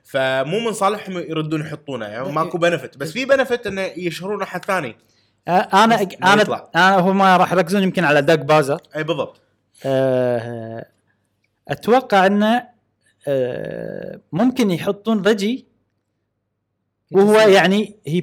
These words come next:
Speaker 3: passes the، شو اسمه.
Speaker 2: إي، ممكن.
Speaker 3: إنه أوكي، ح-، إحنا كل سنة بإي ثري وكذي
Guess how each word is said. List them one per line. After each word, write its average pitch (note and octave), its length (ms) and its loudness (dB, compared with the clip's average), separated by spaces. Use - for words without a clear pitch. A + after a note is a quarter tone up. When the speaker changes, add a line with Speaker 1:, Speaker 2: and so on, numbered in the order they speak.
Speaker 3:
passes E3 260 0
the، G#2+ 380 -10
شو A2+ 60 -20
اسمه. - 220 -20
Speaker 2:
إي، D3+ 100 -12
ممكن. C#3+ 240 -12
Speaker 3:
إنه C3 120 -4
أوكي، C3+ 280 -2
ح-، A2 60 -8
إحنا B2+ 460 -10
كل C3+ 180 -14
سنة C3 240 -2
بإي B2 220 -6
ثري A#2+ 280 -8
وكذي A2 480 -14